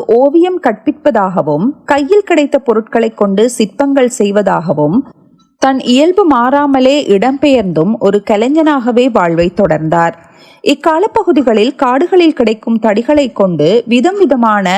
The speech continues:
ஊன்றுகோல்களை தயாரித்திருக்கிறார். மாங்குளத்தில் அவர் குடியிருந்த வீடு பண்டைய கால வீடமைப்பில் சாணம், மணல் கொண்டு அமைக்கப்பட்டதாக இருந்தது. அந்த மணல் சுவரில் ஓர் ஓவியம் வரைந்து அந்த போர்ச்சூழலிலும்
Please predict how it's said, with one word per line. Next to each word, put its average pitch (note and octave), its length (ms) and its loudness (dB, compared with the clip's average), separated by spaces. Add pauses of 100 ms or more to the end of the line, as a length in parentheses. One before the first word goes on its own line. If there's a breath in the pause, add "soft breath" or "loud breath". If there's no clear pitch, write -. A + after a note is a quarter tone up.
(500 loud breath)
ஊன்றுகோல்களை C#4 880 0
தயாரித்திருக்கிறார். F#3 1000 -2 (480 loud breath)
மாங்குளத்தில் F#4+ 720 2
அவர் - 280 -2
குடியிருந்த C#4 580 2
வீடு G3 320 0 (240)
பண்டைய C#4+ 420 0
கால B3+ 400 0
வீடமைப்பில் A3 840 0
சாணம், D4+ 580 0 (120)
மணல் A3+ 400 -2
கொண்டு F3+ 360 0
அமைக்கப்பட்டதாக G3 840 -2
இருந்தது. E3 540 2 (600 soft breath)
அந்த B3 280 0
மணல் A#3 380 0
சுவரில் G3+ 500 2
ஓர் A3 200 2
ஓவியம் A#3+ 500 2
வரைந்து E3+ 460 0 (920)
அந்த B3 280 -2
போர்ச்சூழலிலும் B3+ 1000 0